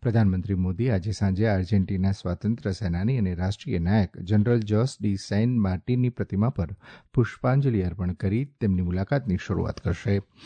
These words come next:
ત્યારબાદ શ્રી મોદીનું ઔપચારિક સ્વાગત કરાશે અને રાષ્ટ્રપતિ ઝેવિયર માઇલી દ્વારા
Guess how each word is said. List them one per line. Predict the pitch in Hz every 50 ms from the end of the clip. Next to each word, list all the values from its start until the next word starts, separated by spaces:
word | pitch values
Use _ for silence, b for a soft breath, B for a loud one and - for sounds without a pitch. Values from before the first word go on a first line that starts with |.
| B B B B B B B -
ત્યારબાદ | 139 123 113 110 127 147 156 165
શ્રી | 156 - - 123
મોદીનું | 104 101 101 101 92 107 95 98 95 95
ઔપચારિક | 92 - - 113 101 95 90 -
સ્વાગત | - - 117 117 113 113 101 -
કરાશે | - 98 90 90 98 - - - 160 135
અને | 95 92 90 90
રાષ્ટ્રપતિ | 82 87 90 98 - - - 131 131 131 101 92
ઝેવિયર | 85 95 95 95 95 107 117 127 127 117
માઇલી | 104 92 90 90 87 87
દ્વારા | 85 101 120 113 110 98 95 95